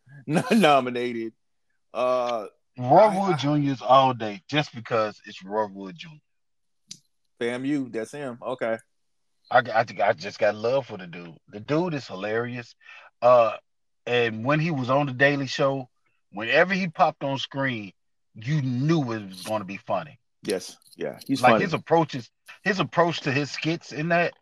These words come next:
Speaker 2: was
Speaker 1: Mm.
Speaker 2: so strong. I was like,
Speaker 1: Mm.
Speaker 2: he, he, he, he made that season or those seasons of, of The Daily Show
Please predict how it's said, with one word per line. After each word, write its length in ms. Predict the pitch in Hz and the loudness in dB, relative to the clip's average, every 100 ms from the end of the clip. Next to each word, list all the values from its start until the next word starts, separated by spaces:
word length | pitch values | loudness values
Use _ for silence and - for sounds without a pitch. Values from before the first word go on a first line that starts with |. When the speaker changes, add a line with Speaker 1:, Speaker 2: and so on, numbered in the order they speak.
| _ | _
Speaker 2:
was 160 | 214 202 | -14 -8
Speaker 1:
Mm. 140 | 185 | -4
Speaker 2:
so 160 | 202 143 | -2 -4
strong. 680 | - - 127 135 151 160 156 _ _ _ _ - _ - | -8 -2 2 2 2 -2 -12 _ _ _ _ -20 _ 2
I 140 | 127 | 4
was 140 | 123 110 | 4 2
like, 220 | 101 101 | 0 0
Speaker 1:
Mm. 880 | 98 - - - - - - - _ _ | -10 -18 -12 -6 -6 -6 -10 -20 _ _
Speaker 2:
he, 220 | 139 190 | -4 -4
he, 220 | 147 139 165 120 | -4 -6 -6 -10
he, 280 | 117 165 151 - - | -8 -8 -8 -16 -20
he 240 | 107 170 | -6 -4
made 380 | 175 151 143 113 | 2 4 2 2
that 260 | 139 143 143 | 6 6 4
season 560 | - 156 151 135 127 113 _ _ _ _ _ _ - | -4 -4 -4 -6 -10 -12 _ _ _ _ _ _ -2
or 180 | 117 110 | 0 0
those 280 | 117 123 - | -2 -4 -6
seasons 440 | 147 160 127 104 | -6 -4 -6 -6
of, 180 | 107 87 _ - - | -6 -8 _ -20 -6
of 160 | 117 | -4
The 80 | 117 | -2
Daily 280 | 110 113 113 | -2 -2 -4
Show 320 | - 110 98 | -2 -4 -4